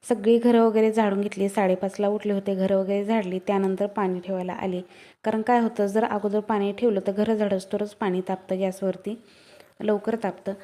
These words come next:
त्याच्यामुळे आणखी माझं बाहेरचं आवरायचं आहे. अगोदर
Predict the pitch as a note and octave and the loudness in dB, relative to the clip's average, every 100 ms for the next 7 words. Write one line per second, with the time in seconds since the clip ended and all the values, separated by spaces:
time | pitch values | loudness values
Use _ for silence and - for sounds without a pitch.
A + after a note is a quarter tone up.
0 | - - - A3 A3 A3+ G#3+ A3 - G#3 | -20 -20 -4 -4 0 0 2 0 -2 -2
1 | A3 A3 G#3+ G3+ G#3+ G#3 G#3+ A3 G#3+ G3 | 0 0 0 0 -2 -2 -4 -6 -4 -2
2 | G3 F#3 G3 F#3+ F3+ G3+ - _ _ - | -2 -4 -4 -4 -4 -6 -12 _ _ -8
3 | F#3+ G3 G3+ | -6 -2 -2